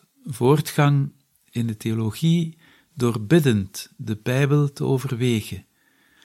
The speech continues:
die op de net gelezen tekstjes alom tegenwoordig is,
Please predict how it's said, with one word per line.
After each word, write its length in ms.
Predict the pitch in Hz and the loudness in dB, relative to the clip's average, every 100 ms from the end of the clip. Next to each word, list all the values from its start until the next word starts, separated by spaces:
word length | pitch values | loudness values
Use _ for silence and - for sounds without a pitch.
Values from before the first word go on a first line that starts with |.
| _ _ _ | _ _ _
die 580 | - 104 110 110 110 - | -6 0 2 2 0 -4
op 300 | - 110 107 | -4 -4 -4
de 140 | 120 | -4
net 320 | 104 107 131 - | -2 -2 -2 -2
gelezen 600 | 165 143 135 131 135 127 | 0 2 2 2 0 -2
tekstjes 880 | 120 117 - - 147 - - - - _ | -6 -4 -4 0 0 0 -4 -8 -16 _
alom 400 | 127 117 135 127 | 2 2 2 -2
tegenwoordig 800 | - 135 131 139 151 139 110 | -2 0 4 8 8 6 -2
is, 360 | 104 95 - - | -4 -4 -6 -8